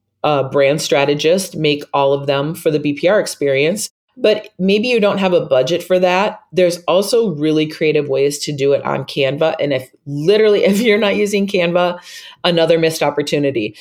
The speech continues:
If you're wanting to figure out what Canva is and you want a discount code for Canva, reach out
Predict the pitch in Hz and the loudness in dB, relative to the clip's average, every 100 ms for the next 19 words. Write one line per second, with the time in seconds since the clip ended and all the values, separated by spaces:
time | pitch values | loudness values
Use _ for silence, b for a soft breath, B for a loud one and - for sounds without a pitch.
0 | B 175 156 180 196 196 214 - 156 165 | B -2 2 4 4 4 0 -2 -2 0
1 | 175 180 - 180 160 156 151 - _ _ | 0 -2 0 2 2 2 0 -2 _ _
2 | - 185 170 160 139 127 165 151 156 156 | -4 0 2 2 2 0 -2 -2 0 0
3 | - 165 165 165 - 143 147 160 160 147 | 2 4 2 0 -4 -2 -2 0 0 -2
4 | 135 - - 160 143 - 160 165 156 151 | -2 -4 -4 -6 -6 0 0 0 -4 -4
5 | 170 170 170 151 160 160 151 151 180 | -4 0 -2 0 -2 0 0 2 0